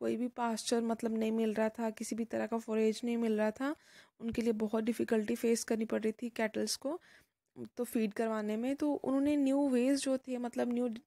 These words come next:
एरियाज़ को डिस्कवर कर दिया और उन्होंने क्या करना शुरू कर दिया, वहाँ पर मूव करना शुरू कर दिया। नाइनटीन फ़ोर्टी सेवन के बाद कैमल और शीप के जो, मतलब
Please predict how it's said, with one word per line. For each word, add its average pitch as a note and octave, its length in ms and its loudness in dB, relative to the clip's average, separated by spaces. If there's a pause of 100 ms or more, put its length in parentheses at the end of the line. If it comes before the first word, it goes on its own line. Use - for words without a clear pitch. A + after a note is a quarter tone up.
(220)
एरियाज़ A3+ 400 0
को C#4 80 -2
डिस्कवर A3+ 460 -4
कर G#3+ 220 -6
दिया A#3 300 -4 (440)
और B3 160 -2 (340)
उन्होंने C4 280 -2
क्या C4 160 0
करना A3+ 200 -2
शुरू A3+ 180 -4
कर A3+ 120 -2
दिया, B3+ 140 0
वहाँ A3+ 220 -2
पर D4+ 200 -4
मूव A3+ 280 -2
करना G#3+ 280 -4
शुरू G#3 180 -2
कर G#3 220 0
दिया। G3 280 -4 (500)
नाइनटीन A3 400 0
फ़ोर्टी E4 280 2
सेवन C4 320 6
के C4+ 120 10
बाद A#3+ 280 10 (100)
कैमल A#3 340 6
और C4+ 80 10
शीप A#3 360 4
के B3 160 2
जो, B3 280 6 (1400)
मतलब A3+ 300 2